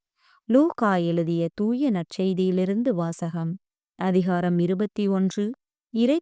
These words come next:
திருவசனங்கள் முப்பத்தி நான்கு முதல் முப்பத்தி ஆறு வரை. அக்காலத்தில் இயேசு தம் சீடர்களுக்கு கூறியது. உங்கள் உள்ளங்கள் குடிவெறி, களியாட்டத்தாலும், இவ்வுலக வாழ்க்கைக்குரிய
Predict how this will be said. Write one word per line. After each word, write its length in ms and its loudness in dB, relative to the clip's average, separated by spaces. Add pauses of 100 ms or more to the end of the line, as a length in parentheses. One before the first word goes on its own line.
திருவசனங்கள் 840 0
முப்பத்தி 480 -2
நான்கு 360 -2
முதல் 300 -4
முப்பத்தி 520 -4
ஆறு 260 -2
வரை. 320 -6 (600)
அக்காலத்தில் 960 0
இயேசு 480 -2
தம் 180 -2 (140)
சீடர்களுக்கு 680 -2
கூறியது. 580 -2 (1300)
உங்கள் 340 4
உள்ளங்கள் 560 2 (120)
குடிவெறி, 580 0 (180)
களியாட்டத்தாலும், 1120 -4 (420)
இவ்வுலக 540 2
வாழ்க்கைக்குரிய 720 -2